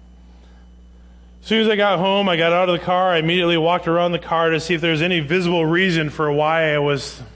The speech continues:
thinking this was feeling a little bit different as I was driving down the road. Kinda wanted to go to one side, and I'm like, "Why? The, everything looks good."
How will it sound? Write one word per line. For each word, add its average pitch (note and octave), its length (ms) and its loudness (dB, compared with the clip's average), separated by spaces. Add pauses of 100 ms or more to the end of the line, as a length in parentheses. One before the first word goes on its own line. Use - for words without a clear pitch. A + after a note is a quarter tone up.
(1040)
thinking B2+ 260 -6
this C#3+ 220 -6
was C#3 160 -2
feeling G3+ 280 0
a D#3+ 40 0
little C#3+ 160 0
bit B2 160 -4
different A2 480 -8 (160)
as A#2+ 120 -16
I B2 80 0
was B2 120 -2
driving B2 260 -2
down B2 180 -2
the A#2+ 80 -2
road. A#2+ 300 0 (1080)
Kinda D3+ 440 -2 (640)
wanted D#3 260 -2
to D3 60 -2
go D#3 160 0
to D3+ 80 2
one D#3 180 0
side, D#3+ 460 -2 (280)
and B2+ 140 -12
I'm B2+ 100 -10
like, B2 180 -6
"Why? B2+ 360 -4
The, A2+ 220 -6 (400)
everything C3 340 -8
looks C#3+ 300 -4
good." D3+ 360 -2